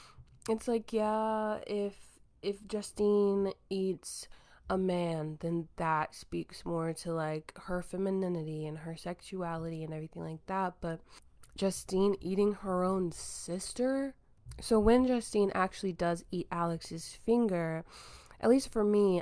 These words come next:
I saw it as, like, Justine's desperation for Alex's love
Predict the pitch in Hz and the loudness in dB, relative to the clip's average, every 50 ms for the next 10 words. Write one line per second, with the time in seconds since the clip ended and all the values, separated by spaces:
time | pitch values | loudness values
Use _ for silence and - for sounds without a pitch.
0 | - - 185 185 190 196 196 190 - - - 185 175 170 170 175 175 170 - - | 0 -2 2 2 4 2 2 0 -6 -4 0 2 2 4 2 2 0 -2 -2 -4
1 | 175 170 170 170 170 170 165 165 175 180 - - - - - - - _ - - | -4 -2 0 0 0 0 -2 -4 -6 -10 -12 -12 -12 -20 -20 -20 -20 _ -20 -20
2 | - - - _ - 202 180 175 160 170 - - 190 185 180 - - - - 202 | -20 -20 -20 _ -6 -4 -4 -4 -6 -6 -6 -2 -2 0 0 -2 -6 -2 0 2
3 | 202 196 196 196 190 170 175 185 - - 175 170 170 - - - - 180 170 160 | 2 4 2 2 0 -2 -6 -12 -6 -4 -2 -2 -2 -6 -2 -2 0 0 0 -2
4 | 156 156 160 - - 196 196 196 - 196 - - - 175 175 175 175 - - - | -4 -4 -6 -6 -4 -4 -4 -4 -6 -10 -10 -6 -4 -4 -2 -2 -4 -6 -10 -12
5 | 180 170 170 180 - - 170 165 165 165 | -10 -10 -10 -12 -8 -6 -4 -2 -2 -4